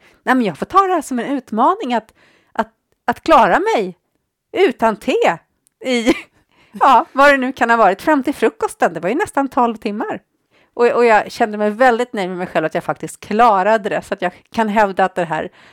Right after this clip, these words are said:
eh, teberoendet fortfarande är på en hanterbar nivå. Och jag fick ju inga så här ordentliga abstinensbesvär eller sådär.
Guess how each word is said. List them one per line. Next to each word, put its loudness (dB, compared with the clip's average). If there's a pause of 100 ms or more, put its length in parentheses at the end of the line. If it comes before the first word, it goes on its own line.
(280)
eh, -4
teberoendet -2
fortfarande -6
är -10
på -10
en -8
hanterbar -2
nivå. -8 (500)
Och 0
jag 2
fick -12
ju 0
inga -4
så -6
här -4
ordentliga -6 (220)
abstinensbesvär -4
eller -2
sådär. 2